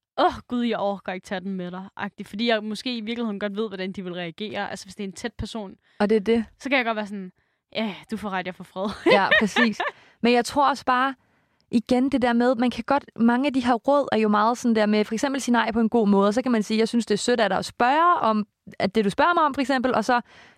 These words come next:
Speaker 2: "Jeg forstår godt, hvis du synes, det er irriterende, jeg siger nej." Og det er sådan, det er en ordentlig måde at sige fra på,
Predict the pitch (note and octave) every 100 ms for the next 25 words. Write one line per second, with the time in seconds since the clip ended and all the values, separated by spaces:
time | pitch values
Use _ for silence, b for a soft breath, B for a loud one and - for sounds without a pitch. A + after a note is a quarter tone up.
0 | - B3+ B3 G3+ G#3+ A#3 A3 A3 A3+ A3
1 | - G#3+ G#3+ G#3 - G3 D#3+ - _ _
2 | _ _ _ - A#3+ C#4 A#3 B3+ B3+ A3
3 | D4+ C4 A#3 A#3+ A3+ G#3+ G#3 G3 - D4
4 | - - A#3+